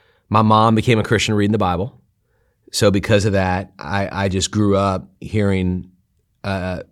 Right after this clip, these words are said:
a high view of the scripture, right? So she wasn't in church. She read Mark eight thirty-four, "If anyone will come after me, he must deny himself, pick up his cross and follow me." And so she got saved <laughs> reading the Bible,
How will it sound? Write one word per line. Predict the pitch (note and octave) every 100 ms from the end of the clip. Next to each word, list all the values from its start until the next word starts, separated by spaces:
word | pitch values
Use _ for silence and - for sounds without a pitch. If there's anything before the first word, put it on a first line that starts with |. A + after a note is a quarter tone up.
| _
a | G2+ F#2+
high | - G2+ G2 F#2+
view | G2 G2
of | E2+
the | E2
scripture, | - F2 - F2+ -
right? | - F2 F#2+
So | - F#2+ F2+ - _ -
she | B2
wasn't | A2+ G#2+ A2
in |
church. | G2+ G#2 F#2 G#2
She | G2 F2+ - -
read | G#2+ G2 F2+
Mark | F#2+ F#2+
eight | G2+ F#2
thirty-four, | G2 F#2 - F#2+ F#2
"If | F2
anyone | F#2+ F#2 F2+ F2 _ _ _ _ _ -
will | F#2+
come | A2+
after | G2+ F#2+ G2
me, | F#2 F#2
he |
must | F#2 F2
deny | F#2 F#2 F#2
himself, | F2+ G2 F2+ E2
pick | F2+
up | E2+
his | E2
cross | F#2 F2 F#2+
and | E2+
follow | F2+ F#2
me." | F2+ F2 E2+
And | E2+ E2+ _ _ -
so | - G2+
she | - D#3 D#3+ D3+ D#3+ - _ _ _ _ _ -
got | A#2 A#2
saved | - - B2 A#2+ A2+ A#2
<laughs> |
reading | B2 B2+
the | A2
Bible, | F#2+ F#2+ G2 E2+ C#2+ -